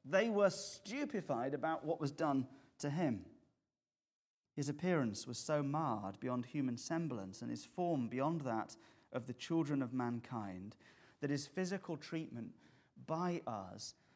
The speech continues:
left him barely recognizable to his family and his friends, and barely recognizable as human at all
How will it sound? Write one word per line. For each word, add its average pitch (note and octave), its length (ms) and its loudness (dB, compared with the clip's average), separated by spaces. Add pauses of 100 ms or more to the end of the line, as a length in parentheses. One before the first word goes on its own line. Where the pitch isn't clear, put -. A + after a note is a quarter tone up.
(140)
left D3 360 -2
him C3+ 240 2 (260)
barely F3+ 280 4
recognizable D3 840 0 (120)
to A#2+ 240 0 (380)
his A#2+ 120 -10
family C#3+ 400 0
and A#2 100 0
his A2+ 140 -6
friends, G#2+ 720 -4
and C3+ 260 0 (840)
barely F#3 320 2
recognizable C#3+ 1000 -2
as B2 180 -6 (100)
human C3+ 440 -2 (420)
at - 220 -12
all A2 440 -6